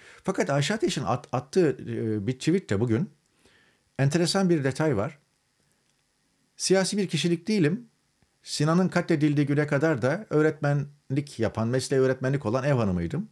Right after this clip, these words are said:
Sabah okulda, akşam evde çocuklarımla vakit geçiriyordum." diyor. Fakat şunu eklemiş. "Sinan öldürüldüğünde vekillik teklif edildi, kabul etmedim."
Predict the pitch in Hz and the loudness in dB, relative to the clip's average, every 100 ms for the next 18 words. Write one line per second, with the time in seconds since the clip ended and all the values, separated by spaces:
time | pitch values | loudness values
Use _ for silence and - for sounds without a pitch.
0 | - - 147 156 - 117 147 147 - 135 | -8 -2 0 0 0 -2 -2 -4 -4 -4
1 | 123 147 135 131 123 117 123 127 117 98 | -2 -2 -2 -2 -2 0 -2 -4 -4 -4
2 | - 87 87 85 85 156 - _ _ _ | -4 -4 -4 -4 -6 -6 -10 _ _ _
3 | - _ 208 262 165 - - - - _ | -20 _ -2 -2 -4 -10 -20 -20 -20 _
4 | _ _ _ - 185 220 - 127 113 98 | _ _ _ 0 2 2 0 -4 -2 -4
5 | 87 - - 139 190 233 202 135 117 110 | -4 -6 -4 0 2 4 4 4 2 2
6 | 127 156 120 127 175 220 - 151 135 123 | 2 2 0 2 2 2 0 0 0 2
7 | 117 117 127 123 127 131 - 90 80 | 0 0 0 0 0 0 -2 -6 -6